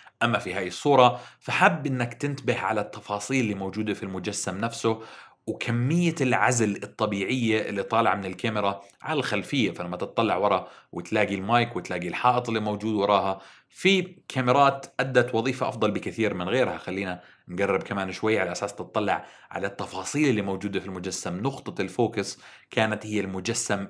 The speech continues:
اللي موجود في هذه الصورة، وهاي الحدة اللي أنت بتشوفها. أما بالنسبة للصورة التالية ففيها تفاصيل ضخمة جدًا صراحة،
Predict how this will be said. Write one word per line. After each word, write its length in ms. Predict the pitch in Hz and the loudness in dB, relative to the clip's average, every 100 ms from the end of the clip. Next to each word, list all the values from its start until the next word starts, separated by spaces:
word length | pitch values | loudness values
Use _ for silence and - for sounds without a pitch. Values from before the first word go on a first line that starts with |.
| - | -4
اللي 160 | 110 | -4
موجود 360 | 95 90 92 87 | -2 -2 -4 -8
في 100 | - | -8
هذه 180 | 90 90 | -6 -6
الصورة، 500 | 85 - 131 120 120 - - _ | -4 2 4 4 2 -12 -20 _
وهاي 360 | 101 107 92 80 | 0 0 0 -4
الحدة 320 | - 95 92 | -6 -6 -6
اللي 120 | 85 | -6
أنت 160 | 87 85 | -8 -8
بتشوفها. 560 | - 160 127 - - _ - _ _ - | -2 0 0 -4 -14 _ -20 _ _ 4
أما 120 | 131 | 4
بالنسبة 360 | 98 104 - 95 | 2 -4 -4 -6
للصورة 340 | 95 123 95 | -2 0 0
التالية 420 | 87 143 143 127 | 2 4 4 2
ففيها 420 | 120 127 175 160 | 0 -6 -2 -2
تفاصيل 600 | 123 101 101 104 143 113 | -2 -4 -6 -4 -2 0
ضخمة 280 | 104 113 101 | -2 -4 -6
جدًا 300 | 95 107 101 | -8 -4 -4
صراحة، 500 | 95 101 104 101 101 | -2 2 4 4 -2